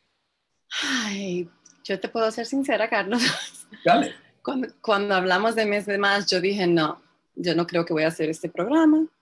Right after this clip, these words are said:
Speaker 1: Lo siento, pero viene el Lift four, viene el mismo día y yo creo que me voy a ir para el Lift four".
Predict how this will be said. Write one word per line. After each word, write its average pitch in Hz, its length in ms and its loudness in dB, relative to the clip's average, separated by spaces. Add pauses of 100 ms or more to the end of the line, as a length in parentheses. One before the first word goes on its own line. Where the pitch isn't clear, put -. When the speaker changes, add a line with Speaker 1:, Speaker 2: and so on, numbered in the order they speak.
(380)
Speaker 1:
Lo 185 100 -2
siento, 262 420 0
pero 170 160 0
viene 170 220 2
el 180 80 2
Lift 170 280 -2
four, 277 420 2 (100)
viene 175 220 2
el 175 80 4
mismo 180 260 2
día 320 360 4
y 196 80 -2
yo 175 280 2
creo 214 220 0
que 370 80 2
me 320 80 6
voy 208 160 4
a 202 100 6
ir 196 140 4
para 180 140 6
el 175 80 4
Lift 170 180 -2
four". - 300 -6